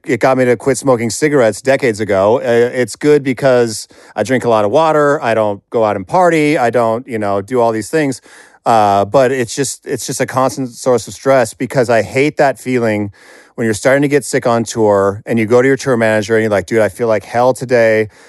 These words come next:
My voice is scratchy. I have, I have a fever. I'm just sweating. I feel awful." And your tour manager's like, "Okay, well, there's fifteen thousand people coming tonight. Do you want me to tell them to come back later, or what do you want me to do?"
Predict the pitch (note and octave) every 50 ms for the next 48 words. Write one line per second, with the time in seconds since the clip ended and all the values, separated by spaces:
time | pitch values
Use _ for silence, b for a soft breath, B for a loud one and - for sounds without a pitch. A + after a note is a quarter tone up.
0 | b b b - G2 F2+ F2+ F2 F2+ A2+ C3 C#3+ C#3+ - - C3 - - - C#3
1 | B2+ B2 A#2+ - - C3+ B2+ A#2+ A#2+ A#2+ B2 C3 G#2 G2+ G#2 G2+ F#2+ G2+ - -
2 | A#2+ G#2 G2+ G2+ F#2+ - - D3+ D3 C#3+ C3+ C#3 C3+ C3 B2+ B2 B2+ B2+ A#2 A2+
3 | A2+ A2 G2+ G#2+ A2 A2 A2+ G#2+ - - - B2 B2 B2 B2+ C3 B2 A#2 G#2 -
4 | C3+ B2+ A#2+ A#2 A2+ A#2+ B2 B2 - A#2+ G#2+ G2+ G2+ A2+ A#2+ A2+ A#2 A#2 A#2 A2
5 | - - D3 C#3+ C#3+ C#3 C#3+ C3 C3+ B2+ C#3+ D3+ C3+ - C3+ C3 B2+ B2+ A#2+ A#2
6 | G#2+ - D3 C#3+ - C#3+ C#3+ C3 - C#3 C3 A#2+ - A#2+ G2+ B2 C#3 B2+ B2+ A2
7 | - A2+ A2 G#2+ G2 - A#2+ A#2 G#2+ G#2 F#2+ G#2+ A#2 A2+ A2+ A2+ G#2 - B2 A#2+
8 | A#2 A2+ A2 - A#2 A2+ A2+ A2 G#2 A#2 A#2 B2+ C3+ D#3+ D#3 D3 C3 A#2+ A#2 A#2+
9 | A#2 A2+ A2 G#2+ G#2+ G#2 G2+ G2+ G2 F2 E2+